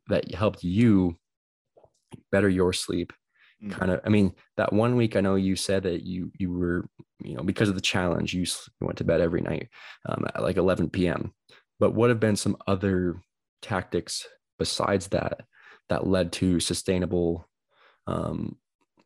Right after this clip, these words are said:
Speaker 1: slow changes toward, uh, you know, a better sleep schedule for you?
Speaker 2: Yeah, there's, there's, um, been quite a few scattered throughout,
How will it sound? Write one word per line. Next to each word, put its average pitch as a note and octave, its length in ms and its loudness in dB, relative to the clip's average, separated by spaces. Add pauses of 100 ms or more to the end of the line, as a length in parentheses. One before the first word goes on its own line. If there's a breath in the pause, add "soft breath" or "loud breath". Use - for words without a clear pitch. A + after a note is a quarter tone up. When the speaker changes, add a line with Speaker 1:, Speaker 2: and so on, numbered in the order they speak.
Speaker 1:
slow F#2+ 680 2
changes F2 680 -4
toward, F2 540 -2 (240)
uh, - 60 -4
you F2+ 60 -2
know, E2+ 80 -2
a E2 60 -2
better E2+ 200 0
sleep - 240 -4
schedule - 240 -2
for - 160 -6
you? G1+ 200 -6 (1120)
Speaker 2:
Yeah, A2 120 0
there's, C#3 360 -4
there's, C3+ 220 -6
um, E2+ 400 -4 (100)
been F#2+ 120 -10
quite A2+ 260 -8
a F#2 40 -10
few G2 180 -8
scattered F#2+ 420 -8
throughout, F2+ 360 -10